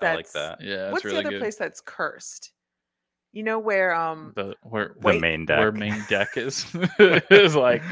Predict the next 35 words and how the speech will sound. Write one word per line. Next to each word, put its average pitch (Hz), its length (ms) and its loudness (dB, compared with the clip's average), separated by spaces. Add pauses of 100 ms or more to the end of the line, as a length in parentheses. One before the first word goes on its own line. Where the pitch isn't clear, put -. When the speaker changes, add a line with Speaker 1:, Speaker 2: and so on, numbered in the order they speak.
Speaker 2:
No, 147 80 -4 (180)
it's - 80 -4
Speaker 3:
cursed. 123 420 -2
Speaker 2:
not. 156 320 -6
How 330 240 -4
is 494 80 -4
that 440 200 -4
cursed? - 680 -6
Speaker 3:
How 135 140 -12
many 170 120 -8
restaurants 120 680 -8
have 98 160 -20
been 110 220 -10
there? 117 320 -10 (180)
Speaker 2:
Wait, 269 180 2
what, 254 140 -2
what 339 120 -2
was 427 160 0 (120)
the 349 100 -4
name? 247 360 -4
Speaker 1:
Remember 110 220 4
Saracens? 104 1000 0
Speaker 2:
N-, 101 120 -4
Speaker 3:
Yeah. 110 300 0
Speaker 2:
what 285 160 -2
was 359 160 -2
before 240 400 -8
Saracens? - 840 -8 (260)
Speaker 3:
Oh, 107 320 -6
I 104 100 -8
forget 101 340 -12
the 101 100 -16
name 101 260 -12
of 202 180 -14
it. 208 160 -12